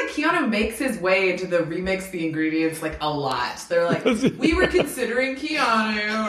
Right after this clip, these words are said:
Speaker 1: or he tried out," or, like, it's just like, how are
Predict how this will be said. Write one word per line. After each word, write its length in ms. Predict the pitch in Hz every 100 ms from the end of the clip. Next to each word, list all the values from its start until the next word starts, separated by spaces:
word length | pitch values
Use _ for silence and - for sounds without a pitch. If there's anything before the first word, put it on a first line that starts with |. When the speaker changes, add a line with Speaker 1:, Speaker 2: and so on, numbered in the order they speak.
| 208
Speaker 1:
or 40 | 247
he 80 | 285
tried 480 | 254 - 311 294
out," 680 | 269 233 226 226 220 220 220
or, 80 | 208
like, 280 | 208 220 - - -
it's 80 | 240
just 120 | 403
like, 120 | 440 415
how 300 | 311 359
are 100 | 440